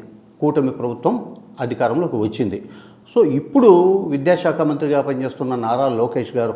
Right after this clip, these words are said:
కూడా ఇంగ్లీష్ మీడియంనే జనంలోకి తీసుకొని పోవాలా, ప్రజలకు అంటే ప్రభుత్వ పాఠశాలలో చదివే విద్యార్థులకు ఇంగ్లీష్ మీడియం కూడా ఉంటే మంచిది, వాళ్ళ ఆప్షన్ ఇచ్చి చదివించాలా అని చెప్పేసి ఇప్పుడు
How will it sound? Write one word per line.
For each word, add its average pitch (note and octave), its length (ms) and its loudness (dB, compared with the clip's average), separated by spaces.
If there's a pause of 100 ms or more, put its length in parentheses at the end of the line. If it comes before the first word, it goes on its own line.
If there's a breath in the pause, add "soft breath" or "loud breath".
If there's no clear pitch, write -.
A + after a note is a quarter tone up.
(120)
కూడా D3 540 8 (480 loud breath)
ఇంగ్లీష్ G#3+ 500 4
మీడియంనే D#3+ 800 6 (800)
జనంలోకి E3 520 4
తీసుకొని D3 420 -2
పోవాలా, C3 520 0 (440)
ప్రజలకు C3+ 460 4
అంటే C#3+ 720 -2 (540 loud breath)
ప్రభుత్వ F#3+ 320 4
పాఠశాలలో E3 640 4
చదివే D3 320 2
విద్యార్థులకు C3+ 680 -2
ఇంగ్లీష్ F#3 420 0
మీడియం D#3 260 4
కూడా D3+ 300 4
ఉంటే D#3 400 2
మంచిది, C3 460 0
వాళ్ళ D3+ 240 0
ఆప్షన్ E3 480 0
ఇచ్చి E3 240 -2
చదివించాలా C#3+ 600 0
అని C3 180 0
చెప్పేసి D3 340 -2
ఇప్పుడు F#3+ 760 6